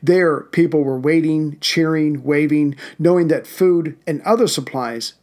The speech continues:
would be available for a while. What they did not know was that this would be the last shipment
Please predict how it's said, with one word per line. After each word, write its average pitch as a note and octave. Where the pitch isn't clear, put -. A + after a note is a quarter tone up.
would E3+
be D3
available B2+
for G#3+
a C#3
while. A#2+
What D#3
they D3+
did C#3
not F3
know C3+
was B2+
that C3
this E3+
would E3
be E3+
the D#3+
last D#3
shipment -